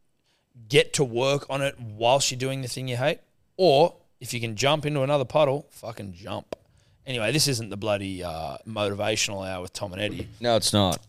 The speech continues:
Speaker 1: You're gonna have to offer your mate, though. Like, you can't just
Speaker 2: Putting mine down.
Speaker 1: No, you're about to put the lid back in. That's
Speaker 2: Oh,
Speaker 1: why we
Speaker 2: was it?
Speaker 1: picked it up. Well, we'll check the tapes.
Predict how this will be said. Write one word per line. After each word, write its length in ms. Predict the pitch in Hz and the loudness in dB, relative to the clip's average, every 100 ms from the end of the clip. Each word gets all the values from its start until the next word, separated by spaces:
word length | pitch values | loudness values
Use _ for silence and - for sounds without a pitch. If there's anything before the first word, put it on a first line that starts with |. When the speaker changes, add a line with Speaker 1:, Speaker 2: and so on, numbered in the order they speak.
| - | -8
Speaker 1:
You're 160 | 127 | -2
gonna 220 | 120 151 120 | 2 4 4
have 260 | 127 123 | 2 0
to 160 | - 101 | -2 -4
offer 260 | 101 - | -4 -6
your 120 | 107 98 | -8 -6
mate, 260 | 98 98 | -6 -8
though. 220 | - 67 64 | -8 -12 -10
Like, 220 | 76 - | -14 -12
you 100 | 104 | -12
can't 320 | 117 117 110 | -6 -4 -4
just 140 | 101 98 | -6 2
Speaker 2:
Putting 160 | 151 | 6
mine 180 | 139 131 | 6 6
down. 240 | 151 131 - | 2 -4 -10
Speaker 1:
No, 140 | 120 113 | -10 -4
you're 200 | 113 127 | -2 0
about 180 | 117 98 | -2 -2
to 40 | |
put 120 | - | -10
the 100 | 104 | -8
lid 160 | 107 131 | -6 -4
back 220 | 92 - | -6 -8
in. 80 | 92 | -4
That's 80 | 143 | 2
Speaker 2:
Oh, 60 | |
Speaker 1:
why 20 | |
we 60 | 113 | 2
Speaker 2:
was 120 | 104 | 2
it? 40 | 196 | -2
Speaker 1:
picked 120 | 196 | -6
it 80 | 110 | -6
up. 160 | 104 | -6
Well, 260 | 107 104 104 | -4 -2 -2
we'll 120 | 110 | -4
check 240 | - 110 | -4 -6
the 80 | - | -8
tapes. 400 | 95 90 104 - | -10 -10 -8 -10